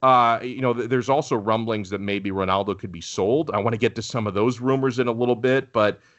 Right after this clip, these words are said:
you know, there are plenty of reasons why Juventus is not gonna cruise to a Scudetto this year like they usually do.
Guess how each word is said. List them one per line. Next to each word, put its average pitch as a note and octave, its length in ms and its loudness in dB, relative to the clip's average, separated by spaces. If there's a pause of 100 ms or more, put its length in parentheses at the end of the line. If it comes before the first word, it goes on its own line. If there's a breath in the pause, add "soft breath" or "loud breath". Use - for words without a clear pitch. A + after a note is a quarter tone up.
you C3 80 0
know, A#2+ 100 6
there A#2+ 140 4
are A#2 60 2
plenty D#3+ 300 2
of A2+ 120 0
reasons A#2 340 -2
why A2 200 4
Juventus G#2 500 -2
is G2 100 -10
not G2+ 200 0
gonna F#2 120 -6
cruise A2+ 540 0
to G2 160 -8
a - 20 -4
Scudetto G2+ 540 -2
this F2+ 180 -8
year G2+ 140 -6
like F#2 180 -6
they F#2+ 60 -8
usually F2+ 420 -4
do. E2 380 -4